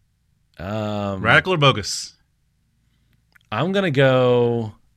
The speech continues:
Speaker 1: uh, I mean, when I think Hootie, I think Hootie and the Blowfish, like the
Speaker 2: Mm-hmm.
Speaker 1: band. So maybe it's an actual reference to something. So I'm gonna say it's radical.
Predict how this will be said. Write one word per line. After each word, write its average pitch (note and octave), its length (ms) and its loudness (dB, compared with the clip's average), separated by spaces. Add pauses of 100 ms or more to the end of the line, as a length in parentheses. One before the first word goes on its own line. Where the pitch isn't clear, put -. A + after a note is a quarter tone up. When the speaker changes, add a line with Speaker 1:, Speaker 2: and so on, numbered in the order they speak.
(140)
Speaker 1:
uh, C3+ 1000 2 (1040)
I B2 40 -4
mean, C3+ 260 0
when D3+ 120 4
I E3 40 4
think D3 180 0
Hootie, C#3+ 180 4
I A2+ 40 4
think A2 220 -2
Hootie C3 260 2
and F#2+ 100 -2
the - 20 -6
Blowfish, G2 500 -4 (180)
like G#2 120 -10
the - 60 -10
Speaker 2:
Mm-hmm. - 20 -8
Speaker 1:
band. F#2 360 -2 (480)
So A2 160 -6
maybe A#2+ 360 0
it's A2+ 180 -6
an G#2 120 -12
actual G#2+ 340 -10
reference G#2+ 360 -6
to F2+ 80 -8
something. E2+ 460 -8 (320)
So - 120 -8
I'm B2+ 60 -4
gonna G3+ 100 -2
say E3+ 220 0
it's A#2+ 240 -6
radical. F#2 480 -6